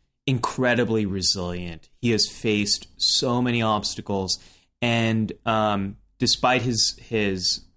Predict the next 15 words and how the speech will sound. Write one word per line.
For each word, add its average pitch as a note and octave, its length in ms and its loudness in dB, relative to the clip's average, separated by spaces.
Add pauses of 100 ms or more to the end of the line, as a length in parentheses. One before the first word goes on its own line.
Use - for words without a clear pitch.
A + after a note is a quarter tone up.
smaller F2+ 500 0
size, C3 640 2 (480)
uh, C3+ 100 0 (280)
cuteness, C#3 1000 0
I E3 40 -6
mean, G#3+ 140 0
he's, B3+ 240 0
like, B3+ 160 0
the B3 120 0
<laughs> - 20 -4
cutest F#3 720 2
monster D#3+ 600 2
in C#3+ 100 2
that C3+ 180 2
movie. B2+ 520 -2